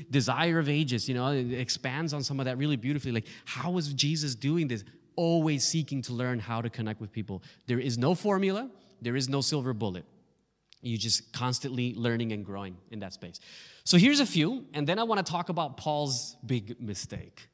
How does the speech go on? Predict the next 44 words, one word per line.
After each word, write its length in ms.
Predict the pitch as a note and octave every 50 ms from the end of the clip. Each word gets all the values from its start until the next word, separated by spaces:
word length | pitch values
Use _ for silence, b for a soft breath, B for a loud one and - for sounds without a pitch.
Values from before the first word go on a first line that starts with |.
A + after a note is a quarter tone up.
| _ -
All 100 | B2 C3
right, 140 | G#2 - - - - - - -
so, 280 | - - F3+ G#3 - - - - - - _ _ _ _ _ _ _ _ _ - - -
well, 140 | - C#3 B2+
that 140 | B2 D3 C3
should 200 | - E3+ D#3 C3
not 160 | D3 C3+ C3
be 100 | C3 A#2
there, 240 | G2 G2 F#2 F2+ F2+ - F#2+
actually. 340 | G2+ - - - G2+ A2
It 80 | A#2 A#2+
says 160 | - F3 D3+
Paul's 260 | - - D3 D3+ C#3+
three 180 | - - C#3+ C3
steps. 320 | - - - A#2+ G2+ -
That's 220 | - C#3+ C#3 - -
the 60 | A#2+
wrong 300 | G#2 A#2 A#2 A2+ A2 G2
heading. 300 | F2+ G#2 F#2 F2+ F2+ F2 B B B B B B
Forget 360 | B - B2+ G#2 A2+ - - -
that. 200 | F2 E2+ - - B B B B B B B B B B B B
Um, 300 | F3 E3 E3 E3 E3+ D3+ - - - - - - _ _ _
here's 240 | - - C4 C4+ C4+
a 40 | A3+
few 140 | - B3 A#3+
things 220 | B3 A3+ G#3 F3
to 60 | - F3
keep 200 | - F#3+ D#3+ E3+
in 80 | D3+
mind. 360 | C#3 B2+ G#2+ G2+ F#2+ F2 - - - - - - _ _ _ _ _ _ _ _ _ _ _ - - -
When 160 | E3 F#3+ A3+
it 80 | A#3+ -
comes 200 | B3 B3+ B3 A#3
to 60 | G#3+
sharing 320 | F3 - G3 F#3+ F#3 F#3 F3+
your 100 | E3 -
faith 240 | - D#3+ D#3+ D3
with 120 | - D3+ -
people, 260 | - C#3+ A#2 B2 B2
now, 220 | C#3+ D3+ D#3 - -
I 220 | G3 A3+ C4 C#4+
work 400 | B3+ G3+ F#3 G3 G3+ F#3 G3 -
primarily 880 | - - E3 D3+ D3 C#3+ C#3 C#3+ D3+ E3 E3 E3+ E3 F3 F3 E3+ E3 C#3+
with 500 | D3 C3 B2+ C3+ C#3 C3+ - - -